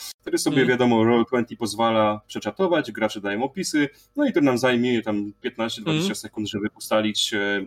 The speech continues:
Speaker 1: jak to tam wszystko idzie, ale zwykle gracze oczywiście, że grają magami, też mam wymagania do osób, które używają magii, że to są tylko i wyłącznie doświadczeni gracze, które to ogarniają, no bo, mówmy się, D and D nie jest takim prostym systemem,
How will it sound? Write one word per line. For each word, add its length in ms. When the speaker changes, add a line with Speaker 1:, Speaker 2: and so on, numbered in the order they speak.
Speaker 1:
jak 160
to 80
tam 180
wszystko 280
idzie, 180
ale 100
zwykle 260
gracze 260
oczywiście, 440
że 140
grają 220
magami, 520
też 180
mam 140
wymagania 520
do 240
osób, 280
które 300
używają 480
magii, 280
że 80
to 60
są 160
tylko 300
i 80
wyłącznie 340
doświadczeni 480
gracze, 400
które 120
to 140
ogarniają, 580
no 120
bo, 180
mówmy 300
się, 120
D 200
and 100
D 80
nie 140
jest 260
takim 220
prostym 300
systemem, 540